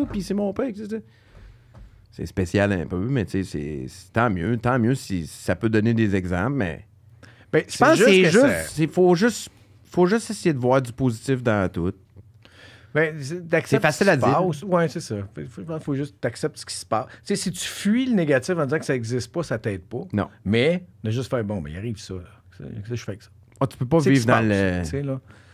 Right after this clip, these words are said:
Speaker 1: Tu, tu peux pas vivre dans le fait comme ça existe pas, mais sans dire qu'il y a du bon dans tout, là, parce qu'il n'y a pas du bon dans tout.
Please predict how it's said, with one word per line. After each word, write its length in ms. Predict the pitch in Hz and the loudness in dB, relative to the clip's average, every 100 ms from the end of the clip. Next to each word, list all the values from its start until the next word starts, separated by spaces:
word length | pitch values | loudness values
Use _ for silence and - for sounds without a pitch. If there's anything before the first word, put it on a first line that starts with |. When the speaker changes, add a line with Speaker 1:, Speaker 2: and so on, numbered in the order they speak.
| - - _ | -20 -20 _
Speaker 1:
Tu, 60 | - - - _ | -20 -20 -20 _
tu 80 | - | -16
peux 120 | 98 | -12
pas 180 | - 117 | -2 -2
vivre 340 | 101 107 107 | 0 0 0
dans 280 | 95 85 73 | 0 -2 -4
le 280 | 65 52 50 - | -6 -10 -12 -14
fait 220 | - 107 | -8 -6
comme 160 | - 90 | -4 -6
ça 160 | - 92 | -4 -4
existe 420 | 95 90 87 - | -4 -6 -10 -8
pas, 200 | 87 107 | -4 -2
mais 300 | 165 113 76 - - _ _ _ _ _ - - _ - - - | 0 -2 -4 -12 -20 _ _ _ _ _ -20 -20 _ -20 -20 -10
sans 120 | - 104 | -4 -2
dire 140 | 143 | -2
qu'il 140 | 147 | -2
y 20 | 98 | -2
a 40 | |
du 80 | 92 | 0
bon 200 | 107 120 | 0 2
dans 220 | 107 90 | 0 0
tout, 180 | 101 123 - | -2 -4 -4
là, 80 | 165 | -8
parce 160 | 165 | -8
qu'il 100 | - | -12
n'y 40 | - | -6
a 20 | |
pas 60 | 92 | -6
du 60 | 95 | -2
bon 180 | 110 127 | 0 0
dans 220 | 101 78 | -2 -4
tout. 200 | - 90 | -4 -6